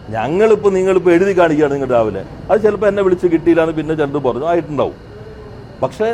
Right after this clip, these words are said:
നിങ്ങൾ ചോദിക്കുന്ന ചോദ്യത്തിന് രീതി വേണ്ടേ? ഈ പുതുതലമുറ,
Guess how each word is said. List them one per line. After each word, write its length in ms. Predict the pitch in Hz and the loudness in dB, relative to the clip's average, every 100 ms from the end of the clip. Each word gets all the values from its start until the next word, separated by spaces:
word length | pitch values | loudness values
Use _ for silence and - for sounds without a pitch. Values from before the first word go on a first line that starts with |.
| 185 | -4
നിങ്ങൾ 200 | 139 190 233 | -4 -4 -2
ചോദിക്കുന്ന 520 | 175 196 220 214 247 247 | -2 -2 -2 -8 -8 -6
ചോദ്യത്തിന് 420 | 220 220 220 220 175 | -4 -6 -6 -8 -6
രീതി 220 | 185 247 220 | -6 -2 0
വേണ്ടേ? 220 | 120 87 69 - - - - - - - - - - - - - - - - - - - - | 0 -2 -16 -20 -20 -20 -20 -20 -20 -20 -20 -20 -20 -20 -20 -20 -20 -20 -20 -20 -20 -18 -12
ഈ 20 | 185 - | -8 -4
പുതുതലമുറ, 580 | 175 240 240 226 226 | -2 2 2 2 2